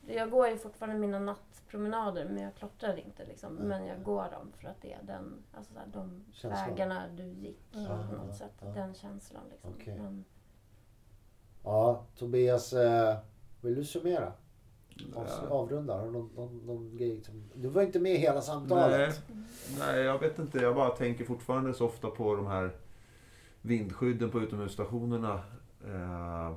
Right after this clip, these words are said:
Speaker 4: mellan Brommaplan och, och Fridhemsplan. Eh, svarta vindskydd som
Speaker 2: Ja,
Speaker 4: var
Speaker 2: de
Speaker 4: liksom i
Speaker 2: jättegamla.
Speaker 4: mitten, i mitten av perrongen. Att det
Speaker 2: Ja.
Speaker 4: alltid satt, det satt liksom, eh, det var alltid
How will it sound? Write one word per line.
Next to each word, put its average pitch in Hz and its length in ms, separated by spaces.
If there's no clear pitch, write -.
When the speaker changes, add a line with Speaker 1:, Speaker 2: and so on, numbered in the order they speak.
Speaker 4:
mellan 82 320
Brommaplan 82 600
och, 73 80
och 82 100
Fridhemsplan. 82 760
Eh, 80 420
svarta 92 380
vindskydd 92 500
som 92 160
Speaker 2:
Ja, 92 60
Speaker 4:
var 120 120
Speaker 2:
de 117 60
Speaker 4:
liksom 98 220
i - 40
Speaker 2:
jättegamla. 120 340
Speaker 4:
mitten, 104 160
i 104 40
mitten 110 360
av 101 100
perrongen. 87 300
Att 80 120
det 90 120
Speaker 2:
Ja. - 60
Speaker 4:
alltid - 280
satt, 95 320
det 98 180
satt 113 260
liksom, 107 240
eh, 143 120
det 123 180
var 127 300
alltid 131 440